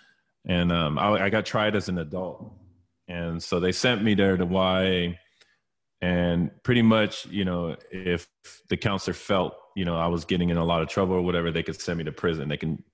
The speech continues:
you know, redo my sentence and send me to prison. But, you know, so I was charged with, like, as an adult, but housed in C Y A. And getting there, my, my first time there, like I said, it was,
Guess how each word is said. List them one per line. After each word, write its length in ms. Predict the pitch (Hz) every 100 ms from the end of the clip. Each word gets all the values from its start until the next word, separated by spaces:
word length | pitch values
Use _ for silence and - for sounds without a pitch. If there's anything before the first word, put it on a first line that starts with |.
| -
you 100 | 82
know, 100 | 73
redo 300 | 78 80 85
my 140 | 80
sentence 340 | 78 - 69 73
and 100 | 73
send 160 | 82
me 60 | 76
to 80 | -
prison. 400 | - 78 62 76
But, 160 | 60 - _ _ _ _ _ _ _ _ _
you 80 | 82
know, 320 | 78 73 85 -
so 240 | - 80
I 200 | 80 82
was 120 | 90
charged 400 | - 110 107 98
with, 100 | 101
like, 240 | 87 85 90
as 160 | 90
an 120 | 87
adult, 380 | 82 80 80 76
but 140 | - -
housed 400 | 80 78 73 80
in 80 |
C 220 | 73 - 73
Y 160 | 64 -
A. 200 | 58 50 - _ _ _ _
And 380 | - 107 107 101 -
getting 240 | 131 170 156
there, 220 | 160 156
my, 240 | 139 143
my 240 | 123 127 135
first 240 | 156 147
time 220 | 147 135
there, 240 | 127 131 123
like 160 | 107
I 40 | 107
said, 220 | - 107
it 60 | 95
was, 280 | 95 90